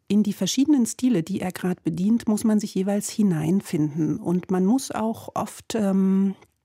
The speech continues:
also man braucht ein bisschen Zeit, man braucht ein bisschen Geduld, weil wie gesagt, es ist noch nicht so wie, sag ich mal, dreißig Jahre später, wo, wo eben auch der neue Stil dann schon sehr gut etabliert ist, wo wir, wo wir so feste Stilelemente und Vorhersehbarkeiten haben.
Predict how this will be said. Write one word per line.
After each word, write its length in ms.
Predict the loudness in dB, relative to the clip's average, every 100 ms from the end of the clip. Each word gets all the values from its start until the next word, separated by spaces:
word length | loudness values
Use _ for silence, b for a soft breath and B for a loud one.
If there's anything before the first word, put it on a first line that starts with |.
| _ _ _ -20 -16 -8
also 340 | -4 -2 -4 -2
man 180 | 0 0
braucht 260 | 0 -4
ein 120 | -2 -2
bisschen 260 | -2 -4
Zeit, 420 | -4 -4 -4 -2
man 140 | -2 -4
braucht 220 | -4 -4
ein 100 | -2
bisschen 300 | -2 0 0
Geduld, 480 | 0 0 2 2 -4 B B B B -4
weil 160 | 0
wie 60 | 0
gesagt, 540 | 0 0 0 0 -2
es 140 | -8 -6
ist 340 | -8 -10 -6
noch 300 | -2 0 0
nicht 220 | 0 0
so 260 | 0 0 0
wie, 300 | 0 0 -2 _
sag 220 | -6 -4
ich 80 | 0
mal, 160 | 0
dreißig 340 | 0 -4 -4 -4
Jahre 220 | -4 -2
später, 640 | -4 -4 -4 -2 -2 -2
wo, 400 | 0 0 0 -2 -4
wo 140 | -4
eben 180 | -2 -2
auch 140 | -2
der 140 | 0 2
neue 300 | 2 2 -2
Stil 240 | -2 -2
dann 160 | -2 -2
schon 180 | -2 -2
sehr 140 | -2
gut 180 | -4 -4
etabliert 680 | -4 -2 0 2 2 0
ist, 220 | -6 -6 -4
wo 200 | -4 0
wir, 440 | 0 2 0 -2 B B B B B B B B
wo 120 | -2
wir 120 | 0
so 100 | 0
feste 400 | -2 -4 -4 -4
Stilelemente 920 | -4 0 0 2 0 0 2 2 0 -2
und 180 | -2 -4
Vorhersehbarkeiten 1120 | -6 -4 -4 0 0 -2 -6 -8 -4 -2 -2
haben. 260 | -2 -4